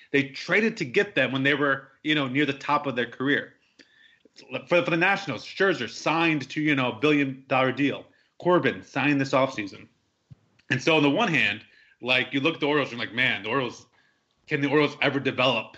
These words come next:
right, their own Scherzer or their own Strasburg?" But the good news is, like, you don't need to because you just trade for 'em. You do what the Astros did.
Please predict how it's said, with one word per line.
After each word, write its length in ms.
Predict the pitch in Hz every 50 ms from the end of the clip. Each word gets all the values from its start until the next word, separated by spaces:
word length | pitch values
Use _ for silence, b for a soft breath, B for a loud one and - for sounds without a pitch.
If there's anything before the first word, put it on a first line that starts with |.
| - -
right, 340 | 110 113 120 120 117 117 - -
their 200 | - 123 117 113 123
own 200 | 127 131 127 120
Scherzer 640 | 110 - - - 135 135 135 120 - 117 104 95 92 b b b b b b b -
or 80 | 117
their 120 | 117 123 127
own 120 | 127 123
Strasburg?" 640 | - - - 139 127 131 131 131 - - 107 - - - b b b b b b
But 160 | - 185 180 -
the 60 | 175
good 240 | - - 302 349 330
news 240 | 269 180 139 -
is, 400 | 117 107 110 131 139 - - - _ _ _ _ _ _
like, 240 | - 151 170 160 151
you 80 | 160
don't 260 | 170 202 208 - - -
need 320 | - 240 294 285 - -
to 180 | - - 101 98 - _ _ _ _ _ _ _ _ _
because 600 | 156 160 165 185 165 151 147 131 127 - - - _ _ _
you 80 | 139 139
just 260 | 139 208 - - -
trade 300 | - - 202 190 185 -
for 180 | - - 98 -
'em. 60 | - _ _ b b b b b b -
You 60 | 139
do 160 | 131 196 220
what 140 | 214 190 -
the 80 | 127
Astros 520 | 135 170 220 247 233 - - 131 117 107 -
did. 280 | - 101 98 107 -